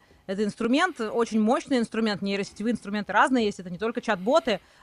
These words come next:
AlphaFold какой-нибудь, да, он тоже, э, использует эти алгоритмы, э, за него Нобелевскую премию, да, за него вручили, это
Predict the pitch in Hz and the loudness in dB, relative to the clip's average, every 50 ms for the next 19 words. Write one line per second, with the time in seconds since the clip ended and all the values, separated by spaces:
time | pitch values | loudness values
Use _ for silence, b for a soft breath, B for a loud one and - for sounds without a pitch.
0 | - - 175 190 - - 175 - - 269 320 330 285 - - 214 - 208 202 190 | -4 -2 -2 -2 -2 -4 -6 0 2 4 4 4 2 0 -4 -4 -2 0 0 0
1 | 185 165 156 165 151 185 220 254 220 180 - 185 202 185 180 180 170 160 - - | -2 -4 -6 -4 0 2 4 4 2 2 -2 -4 -4 -4 -4 -6 -6 -8 -10 -12
2 | - 107 110 113 120 135 180 180 175 165 120 110 117 120 127 143 208 - - - | -14 -12 -12 -10 -10 -10 -10 -10 -12 -14 -14 -14 -12 -10 -6 -4 -4 0 6 8
3 | 202 196 185 190 185 175 - 185 - 185 180 180 185 190 196 254 330 - 269 254 | 8 8 8 8 6 4 4 4 4 6 6 8 8 8 8 8 8 10 10 10
4 | 214 185 b b b b b b - - 175 175 165 156 170 185 180 180 185 185 | 10 8 b b b b b b -2 -2 0 0 -2 -4 -4 -2 0 2 2 2
5 | 185 - 190 190 180 170 170 - - - - 226 277 339 330 294 240 202 220 247 | 0 0 0 0 0 0 -2 -2 -2 0 2 2 4 6 6 6 6 8 8 8
6 | 240 220 233 214 208 196 180 190 190 - - 220 196 185 180 170 - 180 175 170 | 8 6 4 2 2 0 -2 -6 -6 -4 -2 0 2 2 0 0 -2 -4 -4 -6
7 | 156 | -6